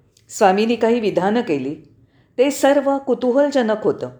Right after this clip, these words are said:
शिवरात्रीच्या कालावधीमध्ये त्यांनी त्यांच्या दैवी प्रवचनापूर्वी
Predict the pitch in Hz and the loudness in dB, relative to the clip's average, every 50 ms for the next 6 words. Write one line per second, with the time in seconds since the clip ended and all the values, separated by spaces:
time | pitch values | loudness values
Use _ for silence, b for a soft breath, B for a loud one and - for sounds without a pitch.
0 | _ _ _ _ _ _ _ _ _ _ _ _ _ _ _ _ _ _ - - | _ _ _ _ _ _ _ _ _ _ _ _ _ _ _ _ _ _ 0 4
1 | 214 190 196 214 220 220 240 233 240 - 247 254 247 240 196 175 175 190 214 208 | 4 4 6 4 2 0 0 -2 -2 -2 -2 -2 0 0 0 2 2 2 2 2
2 | 214 190 202 214 214 208 196 190 202 175 139 143 151 - - _ _ - 208 196 | 0 0 0 0 0 0 0 0 0 0 -2 -4 -8 -14 -20 _ _ -2 0 0
3 | 196 196 220 247 240 247 226 202 190 185 - 226 233 208 214 196 185 185 185 247 | 0 0 -2 -2 -2 -2 -2 -2 -2 -2 -2 -2 0 2 2 2 2 0 -2 -4
4 | 277 269 277 262 240 233 214 - 226 208 202 196 202 208 185 180 170 180 190 220 | 0 2 2 2 2 2 0 -2 -2 -2 -2 -2 -2 -2 -2 -2 -2 -2 -4 -4